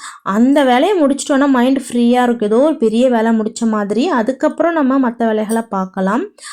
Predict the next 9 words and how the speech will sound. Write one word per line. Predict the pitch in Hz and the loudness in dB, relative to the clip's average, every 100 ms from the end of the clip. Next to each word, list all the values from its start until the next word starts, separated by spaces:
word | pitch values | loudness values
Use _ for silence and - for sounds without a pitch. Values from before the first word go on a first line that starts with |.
| - - | -18 -10
அதுக்கப்புறம் | 262 277 269 254 302 254 | -4 -2 0 2 2 2
ஈவினிங் | 269 277 277 285 | 2 2 2 2
வந்து, | 240 220 320 440 _ _ _ - _ _ _ _ _ _ _ _ _ 233 | 0 2 0 -2 _ _ _ -20 _ _ _ _ _ _ _ _ _ -4
அஹ், | 220 214 208 202 196 | 0 0 0 -2 0
பாப்பாவுக்கு | 226 240 294 277 | 2 2 2 2
வந்து | 233 226 | 2 2
ஜடை | 226 190 226 | 2 0 0
போட்டிருந்தேன், | 262 247 240 196 208 285 | 0 0 0 0 0 0
அந்த | 233 226 | 0 2